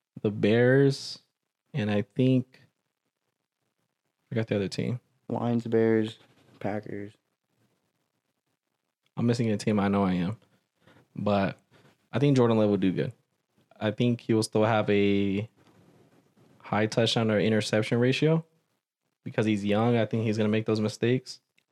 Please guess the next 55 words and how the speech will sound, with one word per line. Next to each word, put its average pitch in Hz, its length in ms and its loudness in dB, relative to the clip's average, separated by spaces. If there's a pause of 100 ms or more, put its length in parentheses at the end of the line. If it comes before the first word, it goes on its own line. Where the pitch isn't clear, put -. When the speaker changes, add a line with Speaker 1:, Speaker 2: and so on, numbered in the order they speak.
(140)
Speaker 1:
And 101 100 -8
plus, 104 240 -2
you 110 80 0
don't 107 160 2
really 104 200 2
got 104 180 0
the - 80 -2
targets. 101 680 -2
Like, 98 160 -2
you 101 60 0
don't 107 100 0
got 104 140 0
a 98 60 0
Davante 98 440 -2
Adams 110 380 0
type 120 180 -4
of, 117 240 -6
type 120 200 -4
of 113 80 -8
beat. 127 260 0 (180)
Speaker 2:
Yeah. 110 260 0 (180)
Speaker 1:
But 135 100 2
you 165 60 4
still 175 240 2
have 104 420 2
a 95 80 0
good 95 160 0
running 90 220 -2
back. 101 240 -2 (1000)
You - 60 -16
still 123 120 0
have 107 100 0
a 101 40 -2
great 101 400 0
offensive 104 380 -2
line. 107 300 -2 (1080)
So - 140 -2
I 104 40 0
think 127 200 0
he'll 117 160 2
be 107 140 0
fine 107 360 0
in, 95 260 -2 (1160)
in 110 140 -2
the 101 140 -2
aspects. 107 440 0
And 123 80 2
his 113 100 0
defense, 117 400 0
I 113 40 2
think, 110 180 -4
will 104 100 0
back 104 260 -2
him 98 120 -4
up. 101 360 0